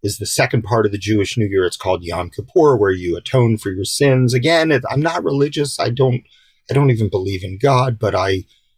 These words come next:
I, uh, I'm just doing this human thing, which is thinking about life. And the Hebrew's wafting over me once again. And I am thinking about what did I do wrong? And I think it's that I go to work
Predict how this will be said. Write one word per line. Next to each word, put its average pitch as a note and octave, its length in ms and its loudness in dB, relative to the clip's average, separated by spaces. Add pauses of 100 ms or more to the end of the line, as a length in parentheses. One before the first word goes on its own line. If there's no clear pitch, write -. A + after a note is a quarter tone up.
(240)
I, G2 440 -2
uh, F2+ 520 -4 (420)
I'm G2 240 -4
just - 260 -2
doing A2 280 4
this - 160 0
human C#3+ 420 2
thing, G2+ 480 0
which F#2 180 -4
is E2+ 280 -4 (480)
thinking C3+ 340 4
about G2+ 340 0
life. E2 540 -6 (600)
And G2 300 0
the F#2+ 100 0
Hebrew's C#3+ 420 2
wafting A2 440 0
over G2+ 220 0
me F#2+ 160 -6
once F#2 320 -6
again. F2+ 480 -6 (100)
And F2+ 380 -6 (600)
I A2+ 380 2
am G2 540 -2 (600)
thinking A#2 320 4
about G2 300 0
what A#2 200 2
did D3 120 2
I A2 120 2
do G2 260 -6
wrong? F2 300 -4
And F2 80 -6
I F#2 100 -2
think - 420 -2 (200)
it's - 200 -6
that A2+ 160 2
I A2+ 120 0
go A2+ 280 2
to E3 80 2
work G2 420 0